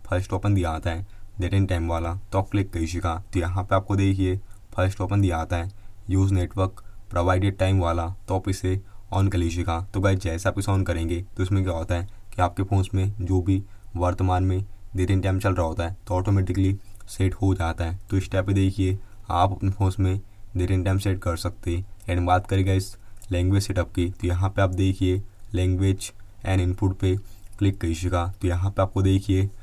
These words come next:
लैंग्वेज पे क्लिक कीजिएगा। तो यहाँ पे आपको देखिए कुछ लैंग्वेज दी जाती है, तो यहाँ से आप देखिए कोई भी एक लैंग्वेज को सिलेक्ट कर लीजिएगा, तो आपके फ़ोन्स में लैंग्वेज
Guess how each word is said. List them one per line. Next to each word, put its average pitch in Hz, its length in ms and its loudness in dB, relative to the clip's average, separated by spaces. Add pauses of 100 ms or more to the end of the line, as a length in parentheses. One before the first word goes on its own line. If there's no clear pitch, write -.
(240)
लैंग्वेज 92 420 4
पे 92 220 0 (300)
क्लिक 98 240 0
कीजिएगा। 85 480 -2 (160)
तो 95 60 -2
यहाँ 87 260 0
पे 98 100 0
आपको 95 220 2
देखिए 98 460 2 (200)
कुछ 95 220 -2
लैंग्वेज 95 520 0 (400)
दी 95 120 6
जाती 82 300 0
है, 85 60 -4
तो - 160 -6
यहाँ 87 240 0
से 95 120 0
आप 92 80 0
देखिए 98 520 2 (340)
कोई 92 220 4
भी 95 80 4
एक 95 100 0
लैंग्वेज 92 360 2
को 92 220 0 (240)
सिलेक्ट 92 340 0
कर 95 60 4
लीजिएगा, 82 400 0 (180)
तो 92 60 -2
आपके 87 220 0
फ़ोन्स 95 320 0
में 95 220 2 (320)
लैंग्वेज 92 580 0